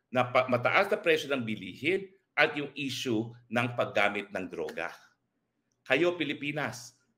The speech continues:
magpapabola ba kayo? Talaga bang buburahin nyo na yung issue ng mataas na presyo ng bilihin at yung issue ng paggamit ng pulburon ni Presidente dahil nais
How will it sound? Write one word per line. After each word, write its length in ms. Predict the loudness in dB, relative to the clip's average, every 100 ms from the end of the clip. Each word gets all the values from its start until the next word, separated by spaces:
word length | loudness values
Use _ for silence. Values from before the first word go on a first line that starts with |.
| 0
magpapabola 840 | 0 2 4 6 6 4 4 4
ba 120 | 2
kayo? 360 | 0 -2 -4 -8 -16 _ _ _ _ _ _
Talaga 360 | 2 4 4 4
bang 360 | 4 4 -2 -10 _ _ _
buburahin 600 | 2 4 4 4 4 2
nyo 80 | 0
na 120 | 2 2
yung 120 | 0
issue 560 | -6 -6 -4 0 0 0
ng 180 | -2 0
mataas 360 | -2 0 0 0
na 80 | 0
presyo 280 | 0 0
ng 160 | -2 -4
bilihin 720 | -4 -4 -4 0 0 0 -4 _ _ 2
at 280 | 4 4 0 -14 _
yung 160 | -4 -4 -2
issue 360 | -2 0 0
ng 120 | 0
paggamit 560 | 0 2 6 6 4 -2
ng 240 | -2 -4 -10 _ _ -2
pulburon 480 | 0 2 2 4
ni 80 | 2
Presidente 960 | -2 -4 -2 2 2 2 2 0 -4 -6
dahil 560 | 2 4 4 2 0
nais 240 | 0 -2